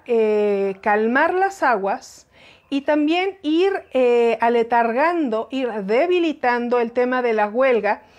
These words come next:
Ya se le condenó a un segundo pago, se obtuvo un segundo laudo con una cantidad mayor, que es casi, eh, son casi dos mil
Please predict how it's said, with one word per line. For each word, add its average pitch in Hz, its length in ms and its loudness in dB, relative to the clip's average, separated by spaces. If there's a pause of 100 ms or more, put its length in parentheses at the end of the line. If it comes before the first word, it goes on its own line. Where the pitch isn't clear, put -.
(260)
Ya 254 200 0
se 269 180 -4
le 247 220 -2
condenó 208 560 -2
a 269 140 2
un 302 240 0
segundo 247 640 -2
pago, 214 260 0
se 226 160 -8
obtuvo 240 340 -2
un 269 160 -2
segundo 277 640 -2
laudo 220 440 2
con 220 280 -2 (260)
una 370 340 -2
cantidad 233 580 0
mayor, 220 460 -2 (460)
que 262 120 0
es 262 180 -6
casi, 285 580 -2 (160)
eh, 202 800 2 (920)
son 247 260 -4
casi 247 280 -6
dos 220 280 -2
mil 254 340 0